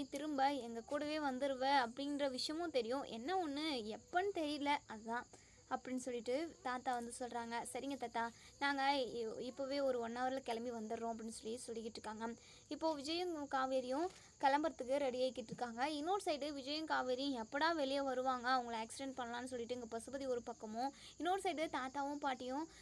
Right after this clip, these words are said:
விஜயும் காவேரியும் எப்போ வருவாங்க அப்படின்னு சொல்லிட்டு ஆரத்தி கரைச்சி வச்சு ரெடியா இருக்காங்க.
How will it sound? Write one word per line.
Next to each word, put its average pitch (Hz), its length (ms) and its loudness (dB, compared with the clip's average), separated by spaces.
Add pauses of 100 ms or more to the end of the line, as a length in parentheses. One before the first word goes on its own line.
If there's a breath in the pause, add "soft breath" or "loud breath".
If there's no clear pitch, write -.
(120 loud breath)
விஜயும் 370 340 -2
காவேரியும் 294 440 2
எப்போ 269 160 -2
வருவாங்க 254 380 0
அப்படின்னு 254 300 -4
சொல்லிட்டு 247 340 0
ஆரத்தி 240 300 -4
கரைச்சி 240 360 -4
வச்சு 240 320 -2
ரெடியா 220 360 0
இருக்காங்க. 226 360 -4